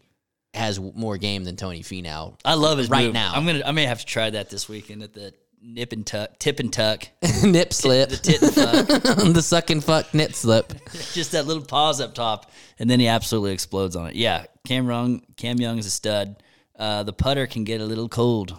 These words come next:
Speaker 1: I, I think that is his sixth runner-up now on the P G A Tour in a year and a half. I mean, that's, that's how you make money without winning right there.
Speaker 2: That's what Scotty Scheffler was doing before, uh, yeah, before the W,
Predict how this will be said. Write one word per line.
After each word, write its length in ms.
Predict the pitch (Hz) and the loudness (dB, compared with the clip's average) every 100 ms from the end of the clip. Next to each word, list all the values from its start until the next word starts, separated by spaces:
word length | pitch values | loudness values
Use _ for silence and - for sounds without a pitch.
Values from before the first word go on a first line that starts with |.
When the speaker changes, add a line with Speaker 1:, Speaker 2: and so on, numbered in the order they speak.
| 120 _ - | -20 _ -8
Speaker 1:
I, 160 | - - | -6 -6
I 160 | 123 127 | -6 -6
think 320 | - 160 175 | -2 -4 -2
that 240 | 151 151 | 0 2
is 180 | 156 143 | 2 2
his 600 | 143 131 120 110 - - _ _ _ _ _ _ _ _ | 2 2 2 -2 -4 -6 _ _ _ _ _ _ _ _
sixth 680 | - - - 147 - - - | -8 -4 0 0 -2 -8 -10
runner-up 640 | 135 160 160 147 170 - | -4 -2 0 0 -2 -6
now 400 | 165 170 180 175 160 | -4 -2 -4 -8 -10
on 180 | 147 156 | -6 -4
the 60 | |
P 180 | 147 175 | -4 -4
G 160 | 170 170 | -2 -4
A 40 | |
Tour 380 | - 165 170 160 | -2 -4 -4 -4
in 320 | 135 117 113 - | -2 -2 -4 -4
a 80 | 107 | -2
year 220 | 113 143 | 0 0
and 80 | 135 | 0
a 40 | |
half. 440 | 131 151 170 - - _ _ - | -2 -2 -6 -14 -20 _ _ -8
I 80 | 131 | -2
mean, 420 | 120 117 110 107 _ _ _ _ _ _ _ _ _ - | 0 0 0 -4 _ _ _ _ _ _ _ _ _ -4
that's, 320 | - - - | -4 -4 -8
that's 220 | - 156 | -2 0
how 60 | 202 | 2
you 140 | 190 | 2
make 200 | 175 165 | 0 0
money 300 | 139 131 139 | 0 0 2
without 360 | 123 107 123 104 | 2 2 2 0
winning 280 | 104 113 82 | 0 -2 -4
right 200 | 78 - | -6 -4
there. 280 | 92 69 98 | -4 -4 -8
Speaker 2:
That's 160 | - - | -8 -6
what 80 | 131 | -6
Scotty 280 | - 139 139 | -2 0 2
Scheffler 360 | 165 160 127 | 2 2 4
was 120 | 110 | 2
doing 260 | 104 104 104 | 0 -2 -2
before, 460 | 95 - 104 104 104 | -4 -6 -6 -4 -4
uh, 320 | 104 104 101 - - | -6 -8 -10 -14 -10
yeah, 140 | 120 | -8
before 260 | 104 - 110 | -8 -6 -4
the 100 | 104 | -2
W, 380 | 101 107 104 | -4 -6 -8